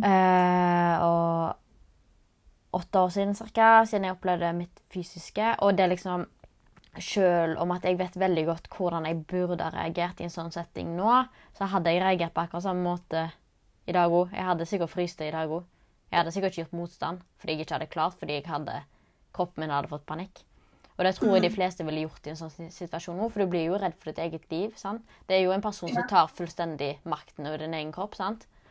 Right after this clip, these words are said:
Speaker 1: Og så vet du ikke
Speaker 2: Ja.
Speaker 1: hva han er i stand til å gjøre med deg.
Speaker 2: Mm. Det er, det er akkurat det.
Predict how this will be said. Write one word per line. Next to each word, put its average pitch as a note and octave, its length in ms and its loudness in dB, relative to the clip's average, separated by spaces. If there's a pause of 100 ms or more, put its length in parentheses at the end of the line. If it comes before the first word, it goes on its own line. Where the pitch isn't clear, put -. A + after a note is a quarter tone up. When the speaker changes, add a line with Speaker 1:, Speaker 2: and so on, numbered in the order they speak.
(120)
Speaker 1:
Og G3+ 80 0
så G#3 80 0
vet G3+ 200 2
du - 100 -2
ikke A3+ 100 2
Speaker 2:
Ja. A3 60 2
Speaker 1:
hva G3+ 100 -2
han E3 140 0
er D3+ 220 -4
i D3+ 40 -8
stand C#3+ 340 -6
til D3+ 100 -8
å D3 40 -6
gjøre C#3 160 -6
med C#3 120 -8
deg. A#3+ 140 -6 (960)
Speaker 2:
Mm. G#3+ 360 -4 (1200)
Det G#3+ 80 -2
er, G3+ 280 -4
det A3 200 -8
er G#3 100 -4
akkurat G3+ 320 -8
det. G3+ 140 -6